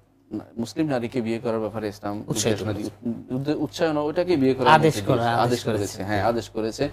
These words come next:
Speaker 1: এর বাইরে ইসলাম যে সমস্ত আহলে কিতাব আল্লাহ এবং আখিরাতের উপর বিশ্বাস স্থাপন করে, নবীর উপর বিশ্বাস স্থাপন করে, সে সমস্ত আহলে কিতাবদের, আহ, তাদের নবী বিশেষ করে যেমন ঈসা আলাইহিস সালামকে মানে অথবা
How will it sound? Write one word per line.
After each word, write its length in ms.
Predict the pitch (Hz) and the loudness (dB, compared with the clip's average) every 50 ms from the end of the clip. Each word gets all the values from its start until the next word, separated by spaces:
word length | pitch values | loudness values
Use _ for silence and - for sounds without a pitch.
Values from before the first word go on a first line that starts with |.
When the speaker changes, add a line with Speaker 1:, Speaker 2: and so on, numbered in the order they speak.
| - - - _ - | -6 -16 -20 _ 0
Speaker 1:
এর 180 | - 143 170 170 | 4 4 6 8
বাইরে 320 | 143 135 135 151 156 160 | 8 8 8 6 4 2
ইসলাম 440 | 147 123 - 135 135 135 143 139 143 - - - _ - | 2 0 2 2 2 2 2 0 -2 -4 -10 -20 _ -12
যে 60 | - 110 | -6 -4
সমস্ত 240 | 139 139 135 - | -2 -2 0 2
আহলে 260 | 127 117 117 127 135 131 | 2 4 4 4 2 0
কিতাব 280 | 135 127 135 135 127 117 - | 0 2 2 2 2 2 0
আল্লাহ 480 | - 110 113 113 117 123 135 135 139 | 0 0 2 4 4 6 6 6 6
এবং 340 | 131 113 120 123 131 131 131 - | 4 2 2 -2 -2 -2 -4 -4
আখিরাতের 480 | - 101 104 - - 117 120 117 - 117 | -2 -2 -2 -2 -4 -4 -4 -4 -4 -6
উপর 120 | - 117 | -6 -4
বিশ্বাস 440 | 104 101 98 - - 98 - - 98 | -4 -6 -6 -6 -10 -10 -10 -8 -8
স্থাপন 360 | 95 - - 98 95 98 92 | -10 -8 -8 -8 -8 -8 -6
করে, 180 | - 104 107 113 | -2 -2 -2 0
নবীর 240 | 117 120 110 104 | 0 -2 -2 -4
উপর 100 | 98 101 | -4 -4
বিশ্বাস 260 | 98 98 98 - 110 - | -4 -4 -4 -6 -8 -6
স্থাপন 200 | - 110 110 120 | -6 -8 -6 -6
করে, 100 | 113 110 | -8 -8
সে 160 | - 165 156 | -4 -4 -4
সমস্ত 280 | 151 156 151 139 - | -2 -2 -4 -2 -2
আহলে 220 | 127 120 117 117 117 | -2 -2 0 -2 -4
কিতাবদের, 420 | 123 113 - 113 107 104 110 107 | -6 -6 -6 -6 -4 -4 -6 -8
আহ, 840 | 104 - _ _ _ _ _ - 101 107 104 101 98 98 98 104 101 | -8 -10 _ _ _ _ _ -6 -2 -2 0 0 -2 -2 -4 -6 -2
তাদের 300 | 98 127 127 139 175 170 | 2 2 4 4 4 2
নবী 220 | 139 110 95 95 | 2 0 0 -2
বিশেষ 220 | 101 101 - - | -6 -6 -10 -12
করে 260 | - - 104 104 107 110 | -10 -6 -6 -4 -4 -2
যেমন 220 | 107 107 107 107 | -2 -2 -2 -4
ঈসা 180 | 104 - - 113 | -4 -2 -2 0
আলাইহিস 200 | 110 107 104 - | 0 0 -2 -4
সালামকে 340 | 107 107 101 101 110 107 | -6 -6 -6 -4 -4 -4
মানে 300 | 104 101 98 98 98 98 | -4 -2 -4 -4 -4 -4
অথবা 420 | 98 - 104 104 104 104 101 98 | -6 -4 0 0 2 2 2 0